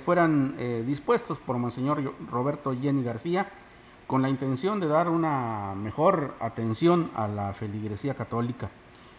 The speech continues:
El sacerdote Rolando Agustín Hernández fue nombrado párroco en la iglesia de San Antonio de Padua, en el municipio de Lagunillas, y tomará posesión de, eh, su cargo el día cinco de agosto.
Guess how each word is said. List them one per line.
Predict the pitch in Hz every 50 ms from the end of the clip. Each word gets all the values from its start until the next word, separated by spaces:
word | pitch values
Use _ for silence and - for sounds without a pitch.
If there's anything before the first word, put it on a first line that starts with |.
| - - -
El | 120 127 127
sacerdote | 143 147 139 139 139 151 165 - 143
Rolando | 131 131 139 143 147 143
Agustín | 139 135 127 127 - 151 143 143
Hernández | 135 127 135 143 156 180 175 160 -
fue | - 165
nombrado | 156 147 139 143 143 143 139
párroco | - - 151 156 160 - - 151
en | 135 123
la | 120
iglesia | 120 120 131 139 135 - 131
de | 123 113
San | - 113 110
Antonio | 113 113 110 131 127 131 127
de | 113 110
Padua, | - - 151 147 127 135 180 - - - - - - - - - - - - - 262
en | - 123 120 117 117 117 117 117
el | 117 113 113
municipio | 110 113 120 123 123 117 180 180 - 147
de | 139 135
Lagunillas, | 131 131 143 160 202 233 226 240 214 - -
y | 165
tomará | - 147 147 147 - 214 -
posesión | - 160 165 160 143 170 180 196 190 190 170
de, | 170 185 196 202 202 -
eh, | 151 143 131 127 123 113
su | - - 135 139 135 131 127 120 117 117 113 -
cargo | - 180 196 170 160
el | 143
día | 143 160 151
cinco | - 151 151 151 151 143 123
de | 117 113
agosto. | 104 101 104 113 139 147 143 - - 143 131 107